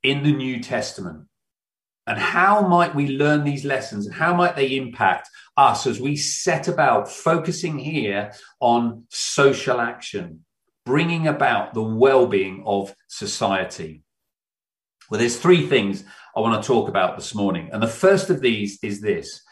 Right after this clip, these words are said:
The church operated in a creation context, a creation context. You remember Genesis one twenty-eight?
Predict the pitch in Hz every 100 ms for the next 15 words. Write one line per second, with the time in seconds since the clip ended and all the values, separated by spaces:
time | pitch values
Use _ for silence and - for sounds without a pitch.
0 | - - 110 - - 185 190 190 - -
1 | 175 - 139 104 92 90 - 90 92 -
2 | - _ - 131 123 117 - - 123 117
3 | 131 160 - - 101 92 101 104 - _
4 | - - 139 123 113 - - - - -
5 | _ _ _ _ 113 113 - 123 131 156
6 | 147 104 92 95 101 - - _ - 135
7 | 117 120 92 - - - _ - - -
8 | 120 135 170 175 147 - 175 175 - 180
9 | 156 - 160 165 147 160 147 147 151 147
10 | 147